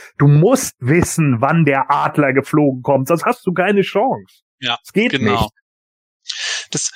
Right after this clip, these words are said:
Speaker 2: das fand ich aber auch mit Super Ghouls and Ghosts, äh, großartig. Hab ich als Kind selber nicht gehabt, auch nur anderweitig gespielt oder aus der Videothek mal ausgeliehen.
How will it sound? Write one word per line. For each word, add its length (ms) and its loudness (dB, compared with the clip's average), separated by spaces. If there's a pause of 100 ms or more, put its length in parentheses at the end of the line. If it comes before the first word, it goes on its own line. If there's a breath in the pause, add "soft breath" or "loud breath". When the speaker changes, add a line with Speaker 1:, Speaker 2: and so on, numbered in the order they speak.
(200 loud breath)
Speaker 2:
das 160 -4
fand 200 0
ich 140 -2
aber 180 -2
auch 140 -4
mit 140 -8
Super 320 -4
Ghouls 280 -4
and 100 -12
Ghosts, 360 -4
äh, 180 -4
großartig. 640 -6
Hab 120 0
ich 120 -4
als 160 -4
Kind 200 -4
selber 280 -2
nicht 240 -8
gehabt, 280 -4
auch 200 -4
nur 140 -4
anderweitig 520 -2
gespielt 420 -4
oder 160 -4
aus 120 -4
der 160 -4
Videothek 540 -4
mal 100 -2
ausgeliehen. 500 -4